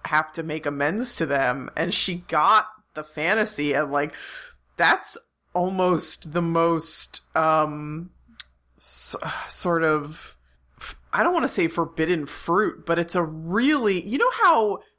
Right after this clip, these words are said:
a lot of parents, uh, who are divorced and have children, like, won't let their kids watch Parent Trap?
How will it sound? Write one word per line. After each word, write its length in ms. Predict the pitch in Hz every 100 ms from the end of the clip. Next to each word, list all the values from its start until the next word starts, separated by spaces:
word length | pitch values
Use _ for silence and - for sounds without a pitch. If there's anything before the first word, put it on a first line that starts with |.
| _
a 60 | 180
lot 260 | 170 165
of 220 | 185 170 _ _
parents, 840 | - 156 156 165 160 - - - - -
uh, 540 | 147 143 139 135 -
who 140 | 165 151
are 140 | 143
divorced 600 | 139 131 139 139 147 -
and 80 | 147
have 140 | 135
children, 480 | - 139 139 147 147
like, 200 | 135 135
won't 340 | 147 139 143
let 160 | 147 147
their 100 | 131
kids 360 | - 139 131 -
watch 300 | 131 - -
Parent 400 | 131 127 156 -
Trap? 460 | - 269 269 -